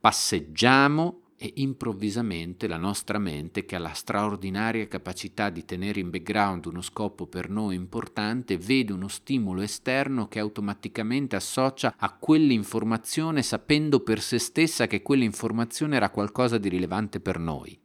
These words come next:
e ce la porta alla coscienza. E a volte è così che noi associamo stimoli e si accende la lampadina della creatività.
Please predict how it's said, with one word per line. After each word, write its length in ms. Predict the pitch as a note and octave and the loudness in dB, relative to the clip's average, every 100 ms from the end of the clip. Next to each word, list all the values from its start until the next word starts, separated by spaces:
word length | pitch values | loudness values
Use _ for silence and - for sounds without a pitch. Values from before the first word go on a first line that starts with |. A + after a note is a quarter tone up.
| _ | _
e 440 | A2+ A2 D#3 - _ _ _ | -2 2 0 -2 _ _ _
ce 120 | - C#3 | -6 -4
la 120 | B2+ | -4
porta 320 | E2 E2 - | -8 -8 -8
alla 120 | F2+ | -8
coscienza. 720 | - - - C2 - - - - _ _ | -10 -12 -10 -12 -16 -20 -20 -20 _ _
E 120 | A2+ | -2
a 40 | |
volte 320 | A#2 E3 E3 A#2+ | 2 2 4 2
è 80 | A#2 | 2
così 460 | B2 G#2 B2+ F3+ | 0 2 0 -2
che 160 | - F#2+ | -2 -4
noi 640 | F#2 A#2+ A#2+ A2+ F#2 - - _ _ | 0 2 4 4 2 -2 -20 _ _
associamo 1120 | C3 - - - G#2+ - A#2+ A2+ F2+ E2+ E2 - _ | 6 6 2 0 -6 -2 2 2 0 -4 -8 -14 _
stimoli 1000 | - - - D#3 D#3+ D#3 D#3 D#3+ E3 - _ | -8 -8 0 2 4 6 6 4 2 -4 _
e 140 | A2 G2+ | -2 -2
si 180 | - | 0
accende 880 | A#2 - - B2+ C3+ C3 B2+ B2+ - - | -2 -2 0 2 2 0 0 -2 -6 -8
la 180 | G#2 G2 | -2 0
lampadina 760 | G2+ F#2+ - F#2 F#2 G2 F#2+ | 0 -2 -6 -4 -4 -4 -4
della 220 | E2+ D#2+ | -6 -8
creatività. 720 | - F2+ E2 - C#2+ - - | -10 -10 -10 -10 -12 -12 -18